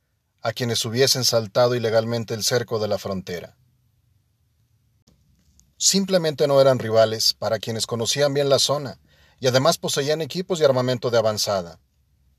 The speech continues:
Así que al cabo de una hora casi todos los intrusos habían sido detenidos. Pero faltaban algunos. Probablemente serían solo unos más,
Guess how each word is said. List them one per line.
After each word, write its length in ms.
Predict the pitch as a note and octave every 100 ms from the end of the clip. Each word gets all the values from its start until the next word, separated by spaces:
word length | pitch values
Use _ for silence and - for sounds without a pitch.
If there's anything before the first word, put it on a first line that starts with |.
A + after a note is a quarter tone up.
| _ _
Así 240 | - G#2+ -
que 100 | A#2+
al 100 | G#2+
cabo 260 | C#3 D3+
de 120 | C#3+ C#3
una 260 | D#3 D3+
hora 240 | C#3 C#3+ C#3
casi 260 | D#3 -
todos 260 | C#3+ E3+ F3
los 160 | E3+
intrusos 440 | D#3+ D3+ F3 D#3+ C3+
habían 240 | A#2+ B2+
sido 260 | C3 B2+ A#2
detenidos. 800 | G2 A#2 C3+ A#2 - - - _ _ _ _ _ _ _ -
Pero 180 | C3+ C3
faltaban 380 | C#3 E3+ F#3
algunos. 640 | F3 C#3+ F#3+ D#3 - - - _ _ _ _ _ _ _ _ -
Probablemente 600 | C3 F3+ G#3 F#3 F3+ D3
serían 280 | C#3+ C#3
solo 260 | C3 C3+ C3
unos 300 | B2 A#2+ G#2
más, 480 | G#2 F2 - -